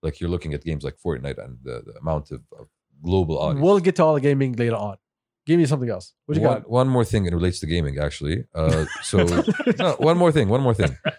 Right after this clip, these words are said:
Speaker 1: So, uh, great news item. Uh, Rashal Gahtani, an eighteen-year-old Saudi from, uh, eighteen-year-old, uh, from Saudi Arabia, has developed a tool that can be applied to video games to help diagnose generalized anxiety disorder among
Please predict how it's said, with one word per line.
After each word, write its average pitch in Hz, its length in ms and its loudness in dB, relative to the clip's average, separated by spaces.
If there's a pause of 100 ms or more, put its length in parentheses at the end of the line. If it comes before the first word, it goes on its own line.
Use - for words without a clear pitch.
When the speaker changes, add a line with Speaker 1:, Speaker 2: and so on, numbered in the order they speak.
(140)
Speaker 1:
So, 101 540 4 (520)
uh, 95 420 4
great 107 340 2
news 95 220 2
item. 69 440 -2
Uh, 82 220 2
Rashal 120 260 2
Gahtani, 82 420 0
an 71 80 -2
eighteen-year-old 85 440 0
Saudi 82 280 0
from, 67 380 -6
uh, 71 140 -2
eighteen-year-old, 80 680 -2
uh, 71 180 0
from 69 160 -12
Saudi 82 200 0
Arabia, 87 260 0
has 76 140 -4
developed 87 340 -2
a - 40 -14
tool 92 480 -2 (400)
that 87 80 -4
can 87 100 0
be 82 80 0
applied 95 280 2
to 95 60 -2
video 92 200 2
games 90 200 0
to 85 60 -2
help 90 180 0
diagnose 85 460 0
generalized 90 540 0
anxiety 78 360 -2
disorder 78 440 -2
among 73 200 -4